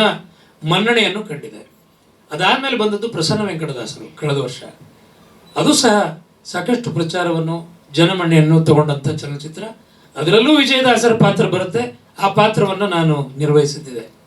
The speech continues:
ಅದಾದ್ಮೇಲೆ ತಾವು ಪ್ರಾರಂಭದಲ್ಲಿ ನೋಡಿದ್ರಿ ಸರಸ್ವತಿ ಬಾಯಿ ಪ್ರಹ್ಲಾದಾಚಾರ್ಯ ಜೋಶಿ ಅಂತ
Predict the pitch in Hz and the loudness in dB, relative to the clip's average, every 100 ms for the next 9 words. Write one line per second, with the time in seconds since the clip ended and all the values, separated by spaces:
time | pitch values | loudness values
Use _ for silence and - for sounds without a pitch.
0 | _ 185 - - - _ - 156 190 254 | _ -12 -10 -16 -20 _ -12 -2 2 2
1 | 262 226 175 160 - _ _ _ _ _ | 0 -4 -2 -4 -10 _ _ _ _ _
2 | - 202 214 196 196 262 254 233 185 170 | -4 -2 2 2 2 2 2 0 -2 -2
3 | 156 147 - _ _ _ _ _ 1077 1077 | -2 -4 -12 _ _ _ _ _ _ _
4 | 1077 1077 _ _ _ _ _ - - 190 | -20 _ _ _ _ _ _ -12 -4 -2
5 | 185 180 175 165 170 156 156 160 156 156 | -2 -2 2 4 4 2 2 4 4 4
6 | 165 139 139 143 139 139 | 0 0 -2 -4 -8 -6